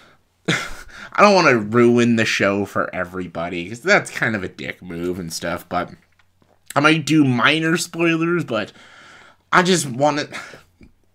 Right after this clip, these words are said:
this show is meant to be a show for fans of the Halo franchise. I like the Halo video games. Like, I'm not, like,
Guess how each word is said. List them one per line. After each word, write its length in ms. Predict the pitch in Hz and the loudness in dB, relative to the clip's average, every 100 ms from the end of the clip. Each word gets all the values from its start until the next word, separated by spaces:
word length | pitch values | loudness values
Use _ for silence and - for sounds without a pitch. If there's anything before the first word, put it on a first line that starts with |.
| _ | _
this 340 | - - 127 156 | -20 -4 2 4
show 580 | - 165 165 190 185 - - | 4 0 2 0 0 -8 -4
is 160 | 139 | -2
meant 480 | 120 113 110 107 - - _ _ _ _ _ _ _ | 0 2 2 2 -6 -14 _ _ _ _ _ _ _
to 60 | 110 | 2
be 140 | 120 | 4
a 40 | |
show 340 | 104 - 117 104 | 4 2 2 0
for 240 | - - | -4 -12
fans 920 | 101 _ - 127 107 85 85 82 - - | -12 _ 0 2 2 -2 -10 -12 -14 -16
of 120 | 101 | -16
the 60 | - | -14
Halo 380 | - 104 95 | -4 -4 -4
franchise. 760 | 87 - 101 82 - - - - _ _ _ _ _ _ _ - - - | -8 -10 -12 -10 -14 -16 -16 -18 _ _ _ _ _ _ _ -20 -20 -14
I 220 | - 147 | 0 2
like 380 | 170 147 127 120 | 4 4 2 2
the 100 | 120 | -4
Halo 340 | 104 110 95 87 | -4 -4 -4 -8
video 200 | 80 - | -12 -16
games. 300 | 92 67 - | -18 -14 -12
Like, 100 | - | -2
I'm 220 | 147 180 | 0 0
not, 220 | 190 151 | 0 0
like, 240 | 165 151 | -4 -4